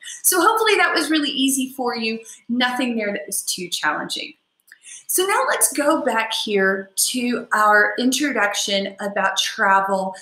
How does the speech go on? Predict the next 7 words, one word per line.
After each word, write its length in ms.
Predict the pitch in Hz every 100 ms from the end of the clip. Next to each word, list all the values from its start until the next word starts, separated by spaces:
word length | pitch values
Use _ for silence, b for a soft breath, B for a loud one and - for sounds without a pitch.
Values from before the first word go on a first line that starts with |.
| B -
and 320 | 208 202 196
choosing, 720 | 196 - 214 202 214 202 196 -
um, 220 | 185 180
a 60 | 190
holiday 680 | - 190 190 196 185 175 -
destination, 840 | 185 180 - 185 160 160 - - - -
okay? 400 | 196 254 294 294